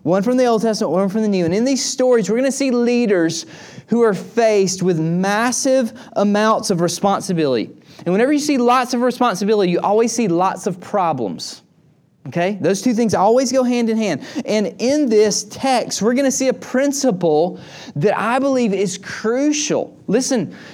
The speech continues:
it's not critical. I believe it's crucial for followers of Jesus if we're gonna enjoy life with Jesus and if, as a corporate, as a family of believers,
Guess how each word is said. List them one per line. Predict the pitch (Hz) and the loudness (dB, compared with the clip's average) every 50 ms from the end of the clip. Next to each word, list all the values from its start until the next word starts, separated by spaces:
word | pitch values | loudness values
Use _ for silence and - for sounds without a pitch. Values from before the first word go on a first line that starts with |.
| - - - _ _ - - 208 | -20 -20 -20 _ _ -10 -2 -2
it's | 226 208 175 | -2 0 2
not | 226 262 277 277 214 - - | 0 2 2 0 -2 -4 -8
critical. | - - - 247 277 277 285 202 214 214 208 | -12 -6 0 2 2 4 2 2 2 0 0
I | - 196 233 | 0 0 0
believe | 233 233 262 247 233 240 226 180 | 0 2 2 2 2 2 2 0
it's | 190 - - - | 0 -2 -4 -12
crucial | - - - - - - 220 240 262 277 294 285 - - - - 139 113 107 107 135 147 - - _ _ _ _ _ _ _ _ _ _ _ _ _ _ _ _ _ _ _ | -12 -14 -14 -12 -6 -4 -2 0 0 0 0 -2 -2 -4 -4 -2 0 0 0 0 -2 -4 -8 -16 _ _ _ _ _ _ _ _ _ _ _ _ _ _ _ _ _ _ _
for | - 202 | -4 -4
followers | 190 - 226 220 220 226 226 202 | 0 2 2 4 4 4 2 0
of | 220 180 | 0 -2
Jesus | 160 170 214 226 202 190 175 139 180 | -2 0 0 0 0 0 -2 -2 -2
if | 151 175 | -2 0
we're | 190 214 220 | 0 0 2
gonna | 208 240 226 | 2 0 0
enjoy | - 226 - 202 214 196 175 143 143 147 160 202 226 233 233 233 214 196 175 160 151 151 151 156 165 156 156 - - - - - | -2 -4 -4 -2 -2 -2 -2 -2 -4 -4 -2 0 2 4 4 4 4 4 2 2 2 2 0 0 -2 -4 -8 -16 -20 -20 -16 -8
life | 147 156 175 185 190 202 208 214 220 226 214 220 - | -4 -2 -2 0 0 2 2 2 0 0 -2 -2 -4
with | 185 220 214 170 156 143 | -2 -2 0 0 -2 -4
Jesus | 143 151 170 208 208 208 202 175 143 135 131 127 127 131 - - - - - - _ - - - - _ _ - | -4 -2 -2 -2 0 0 -2 -2 -2 -2 0 0 -2 -2 -4 -6 -6 -6 -8 -12 _ -20 -20 -20 -20 _ _ -4
and | 220 247 254 233 190 156 139 139 151 156 - - - - - _ _ _ _ _ _ _ _ _ - | -2 0 0 0 0 0 0 0 -2 -4 -6 -10 -18 -20 -20 _ _ _ _ _ _ _ _ _ -4
if, | 160 165 - - - - - - - - | -4 -2 -2 -6 -10 -12 -20 -18 -6 -2
as | 196 202 196 190 | 0 2 2 2
a | 180 | 0
corporate, | 147 - - 214 214 226 220 233 247 208 - - - 202 | -2 -2 0 2 2 2 2 2 0 0 0 -4 -2 -2
as | 202 180 | 0 0
a | 190 | 0
family | 151 - - - 233 226 240 240 247 247 240 240 233 | -2 -4 -4 -2 0 0 2 2 2 2 2 2 2
of | 226 190 | 2 2
believers, | 208 214 226 233 247 240 240 190 151 143 143 170 175 170 - - | 2 0 2 2 2 2 0 0 2 2 0 0 0 -2 -6 -10